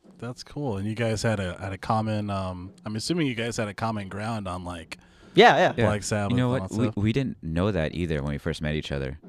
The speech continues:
Speaker 1: Mm.
Speaker 3: Like, 'cause it was, it wasn't until two years later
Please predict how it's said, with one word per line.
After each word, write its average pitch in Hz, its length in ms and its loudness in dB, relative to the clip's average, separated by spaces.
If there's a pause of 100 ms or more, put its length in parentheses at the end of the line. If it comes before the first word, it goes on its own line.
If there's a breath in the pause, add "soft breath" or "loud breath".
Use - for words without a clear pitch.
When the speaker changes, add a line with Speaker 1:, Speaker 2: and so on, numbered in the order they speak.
Speaker 1:
Mm. 87 260 -10
Speaker 3:
Like, 71 260 -4 (120)
'cause 76 440 -4 (180)
it 85 100 0
was, 82 420 -2 (520 soft breath)
it - 40 0
wasn't 92 220 2
until 82 200 -2
two - 180 -2
years 76 240 0
later 73 340 0